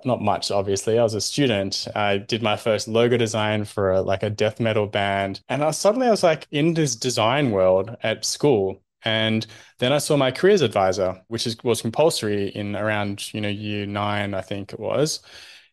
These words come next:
And they told me about graphic design as a career. And, uh, that was kinda like my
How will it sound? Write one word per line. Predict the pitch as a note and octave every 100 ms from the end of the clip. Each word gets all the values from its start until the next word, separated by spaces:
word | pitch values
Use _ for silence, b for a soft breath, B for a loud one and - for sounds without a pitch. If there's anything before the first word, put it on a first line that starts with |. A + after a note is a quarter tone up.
| _
And | A#2+ A2 A2+ A2 A2 A2 -
they | - B2
told | D#3+ E3
me |
about | A#2 G#2+
graphic | - A2 G#2+
design | G2+ G#2+ G#2
as | G2+ G#2
a |
career. | - - C#3 G2+ F#2+ - _ -
And, | A2+ G#2+ G#2+
uh, | - A#2 -
that | C3
was | C#3+ C3+
kinda | - A2+ A2
like | G#2 -
my | G#2+ G#2 G2+ G2+ G2